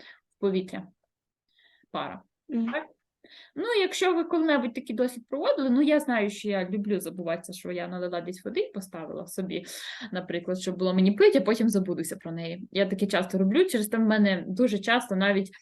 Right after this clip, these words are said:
Speaker 1: на чашках залишається от с-, такий слід, е, від солі, яка є в воді, яка залишається на стіночках,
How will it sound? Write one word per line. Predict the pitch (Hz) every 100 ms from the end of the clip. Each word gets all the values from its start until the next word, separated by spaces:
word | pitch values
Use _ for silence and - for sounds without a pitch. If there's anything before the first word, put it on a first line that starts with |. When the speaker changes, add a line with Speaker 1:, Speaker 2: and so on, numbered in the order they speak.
| _ _ _ _ - _ _ _ -
Speaker 1:
на | 208
чашках | 202 269 294 311 202
залишається | 185 190 202 208 240 202 - 180
от | 180 180
с-, | - - - - - -
такий | 202 202 226
слід, | - 196 226 208 -
е, | - - - - - 190 185 - - - -
від | 190 196
солі, | - 247 220 165
яка | 170 175
є | 180
в | 185
воді, | 180 170 180 277 -
яка | 190 180 180
залишається | 180 185 175 165 185
на | 185
стіночках, | 185 175 - - 185